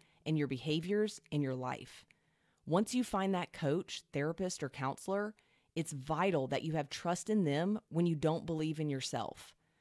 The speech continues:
How many more days, weeks, years are you going to waste not loving yourself, your body, and who you are? Because when I look back, I realize I struggled for twenty years and so wish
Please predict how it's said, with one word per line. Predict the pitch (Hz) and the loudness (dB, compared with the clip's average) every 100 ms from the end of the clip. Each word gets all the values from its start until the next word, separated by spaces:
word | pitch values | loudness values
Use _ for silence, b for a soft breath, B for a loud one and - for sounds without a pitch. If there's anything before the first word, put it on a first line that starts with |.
| _ _ _ - | _ _ _ -14
How | - 180 | -4 2
many | 214 262 | 4 6
more | 254 226 | 6 4
days, | 165 - 156 175 151 120 - - 135 143 | 0 0 2 2 0 -2 -8 -10 -6 -2
weeks, | 185 127 - - - | -2 -2 -8 -10 -10
years | 127 135 196 247 147 95 - - | -8 0 2 4 2 0 -6 -2
are | 156 | -2
you | 165 | 0
going | 170 160 | 0 -2
to | 156 127 131 | -2 -4 0
waste | 185 120 - - - | 0 0 -6 -12 -8
not | 147 160 131 | -2 0 2
loving | 170 165 165 | 0 0 2
yourself, | 151 139 - 143 180 196 - _ - | 0 -2 0 2 2 -2 -10 _ -6
your | 143 | -2
body, | 135 127 139 180 196 - _ - | -2 -2 0 -2 -4 -8 _ -4
and | 135 | -2
who | 160 | 0
you | 180 180 139 | 2 2 0
are? | 139 147 - - _ _ _ _ _ - | 0 0 -4 -14 _ _ _ _ _ -6
Because | 156 170 151 | 0 0 0
when | 131 | 0
I | 135 | 0
look | 196 226 - | 0 0 -2
back, | 247 254 _ _ _ _ - | -2 -4 _ _ _ _ -6
I | 165 | 0
realize | 190 220 202 175 170 | 4 4 4 2 0
I | 160 | -2
struggled | - 160 160 160 | -2 -2 0 0
for | - 151 | -2 -12
twenty | - - 170 175 | -10 -2 0 0
years | 160 151 127 127 - - | 0 0 0 -6 -10 -4
and | 147 143 | -4 -2
so | - 160 | -2 0
wish | 156 156 135 - | 2 0 0 -4